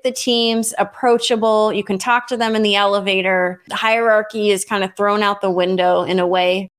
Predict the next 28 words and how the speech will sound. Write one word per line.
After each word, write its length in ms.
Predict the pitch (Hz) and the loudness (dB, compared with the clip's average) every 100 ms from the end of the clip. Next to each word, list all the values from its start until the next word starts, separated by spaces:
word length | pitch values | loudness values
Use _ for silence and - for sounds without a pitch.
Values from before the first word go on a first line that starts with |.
| - | -4
And 420 | 214 220 233 226 | -2 0 -2 -4
people 300 | 285 269 285 | -4 -2 0
feel 180 | 302 294 | 0 -2
comfortable 540 | - 277 311 294 285 | -2 -4 -4 -2 -2
talking 420 | - 254 - 302 | 0 -2 0 -2
to 60 | 240 | 0
you 80 | 233 | 0
and 100 | 240 | -2
approaching 460 | - 240 233 247 | -2 -2 0 -2
you 160 | 220 220 | 0 2
with 160 | 220 - | 0 -2
innovative 600 | 208 214 185 196 214 220 | -4 -2 0 0 0 0
ideas, 720 | 208 202 208 220 233 240 - | 0 -2 0 0 0 -2 -8
potential 460 | - 190 202 202 208 | -8 -4 -4 -2 -4
flaws 460 | - 196 196 208 | 0 2 2 0
in 100 | 214 | -4
the 60 | 196 | -8
product, 600 | - 202 202 220 240 - - | -4 0 2 0 -2 -8 -4
ideas 580 | 190 190 208 202 202 - | -2 0 0 0 0 -2
to 300 | 208 196 190 | 0 0 -2
create 340 | - 226 220 202 | -2 0 0 0
more 200 | 202 202 | -2 -2
efficiencies 840 | 196 208 214 226 220 254 254 247 | 0 -2 -2 -4 -2 0 0 -2
in 120 | 190 | -2
how 180 | 196 190 | 0 -2
things 260 | 196 202 190 | -2 -4 -2
are 160 | 185 | -2
done. 400 | 185 185 202 226 | 0 0 0 -6